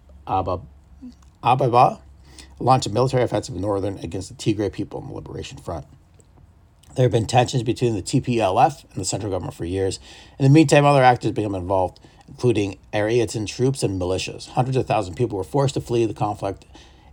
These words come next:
in, whoa, Rajasingham said two million people are displaced in the region. A further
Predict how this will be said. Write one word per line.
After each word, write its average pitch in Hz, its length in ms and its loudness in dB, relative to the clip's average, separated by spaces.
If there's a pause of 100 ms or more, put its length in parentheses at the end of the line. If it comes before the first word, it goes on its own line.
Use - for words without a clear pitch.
in, 95 320 -2 (720)
whoa, 90 400 -4 (560)
Rajasingham 101 1040 0
said - 320 -4
two 131 160 0
million 123 220 0
people 113 240 -2
are 95 120 0
displaced 92 420 -4
in 80 60 -8
the 85 80 -6
region. - 300 -10
A - 40 -12
further 101 500 0